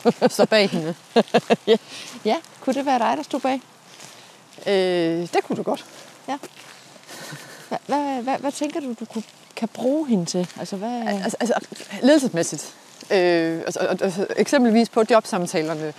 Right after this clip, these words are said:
Speaker 1: var, var min rolle, altså, den, altså, jeg påtog mig den rolle at spørge, "Hvad er dine ledelsesmæssige værdier?"
Speaker 2: Ja.
Speaker 1: Ikke?
Speaker 2: Mhm.
Speaker 1: Og nu, lige om lidt, når du overtager en, en, en budgetafdeling, hvor der er ti medarbejdere, så havde vi så en, en,
Speaker 2: Ja.
Speaker 1: en budgetmedarbejder med,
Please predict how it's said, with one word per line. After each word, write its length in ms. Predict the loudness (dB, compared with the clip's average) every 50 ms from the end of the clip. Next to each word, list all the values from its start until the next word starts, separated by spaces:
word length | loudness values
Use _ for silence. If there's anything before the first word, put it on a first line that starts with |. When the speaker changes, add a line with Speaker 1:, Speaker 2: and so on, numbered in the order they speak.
| -16 -18 -18 -16 -10 4
Speaker 1:
var, 280 | 6 6 6 6 6
var 200 | 6 6 6 8
min 300 | 8 8 8 6 6 4
rolle, 260 | 2 2 4 4 4
altså, 220 | 4 2 2 0 -2
den, 220 | -2 -2 -2 -4 -4 -6
altså, 160 | -2 0 2
jeg 140 | 2 2 2
påtog 400 | 2 0 0 0 2 2 0 2
mig 200 | 2 0 2 2
den 120 | 2 2 2
rolle 340 | 0 2 4 4 6 6 4 2
at 60 | 0
spørge, 240 | -2 0 2 2 6
"Hvad 180 | 6 6 8 8 6
er 40 | 4
dine 200 | 4 2 2 4
ledelsesmæssige 640 | 4 4 4 4 2 -2 -4 -4 -4 -2 -4 -4
værdier?" 320 | -4 -2 -2 -2 0 0 -2 -4 -4 -20 -14 -6 -6
Speaker 2:
Ja. 80 | -4 -4 -6 -14 -18 -20 -20 -20 -20 -6 -2
Speaker 1:
Ikke? 120 | -2 -2 -2 -4 -12 -20 -20 -6 -2
Speaker 2:
Mhm. 140 | 0 2 4 6
Speaker 1:
Og 280 | 8 8 8 8 6
nu, 260 | 4 4 6 6 6 6
lige 120 | 4 4 6
om 80 | 6
lidt, 160 | 6 4 4 4
når 140 | 0 0
du 180 | 0 2 4 6
overtager 560 | 8 8 8 8 6 4 2 4 4 4 4
en, 180 | 0 -2 -4 -6
en, 440 | -6 -6 -6 -6 -6 -6 -6 -8 -10 -12 -10
en 180 | -8 -8 -6 -4
budgetafdeling, 640 | -6 -2 0 4 4 4 4 4 0 -6 -6 -8
hvor 160 | -4 -2 0 2
der 60 | 2
er 180 | 4 4 2
ti 180 | 2 4 4 4
medarbejdere, 600 | 4 6 6 6 6 6 4 0 0 0 -6 -6
så 120 | -4 0
havde 140 | 0 2 2
vi 80 | 0 2
så 100 | 4 4
en, 280 | 4 6 4 0 -2 -4 -10 -8 -6
en, 120 | -6 0
Speaker 2:
Ja. 80 | 2 0
Speaker 1:
en 60 | 0
budgetmedarbejder 640 | 0 -2 -4 -2 -2 -2 -2 2 2 2 0 2 -2
med, 220 | -2 -2 -2